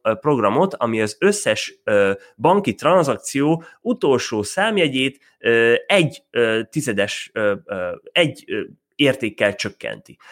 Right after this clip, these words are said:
Tehát mondjuk a, a századosok lévő, ö, helyén lévő dolgokat, egy század forintot mindegyikről, a mindegyik utalásnál átutal az én számlámra.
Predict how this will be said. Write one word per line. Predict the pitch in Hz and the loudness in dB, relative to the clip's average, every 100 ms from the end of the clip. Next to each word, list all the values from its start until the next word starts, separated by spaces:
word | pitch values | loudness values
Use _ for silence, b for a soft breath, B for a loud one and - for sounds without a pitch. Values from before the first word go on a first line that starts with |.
| B | B
Tehát | - 135 | 0 2
mondjuk | 143 139 135 139 | 4 4 4 4
a, | 127 123 123 117 117 | 4 4 4 4 4
a | 113 B | 0 B
századosok | - 190 143 117 104 107 104 98 | -2 0 2 0 -2 -2 -4 -4
lévő, | 113 117 104 95 98 - | -2 -2 0 -2 -2 -4
ö, | 98 87 64 | -6 -6 -8
helyén | 123 135 104 92 | -4 -2 0 0
lévő | 107 98 95 92 | 0 0 -2 -4
dolgokat, | - 220 214 185 151 - B - | 0 0 0 0 -2 -2 B -2
egy | 226 - | 0 0
század | - 165 143 131 101 | -2 0 2 2 0
forintot | - 196 196 131 113 | -2 -2 0 0 -4
mindegyikről, | 127 120 101 95 95 104 95 95 - b | -2 -2 -2 -4 -6 0 0 0 -6 b
a | - | -2
mindegyik | 127 143 98 90 | 2 2 2 -2
utalásnál | 120 98 98 135 - 120 - | -2 0 2 0 0 -2 0
átutal | 123 101 - - 101 | 0 -2 -4 -4 -2
az | 98 | 0
én | 98 85 | -4 -6
számlámra. | - 73 62 60 62 64 | -8 -10 -10 -14 -16 -18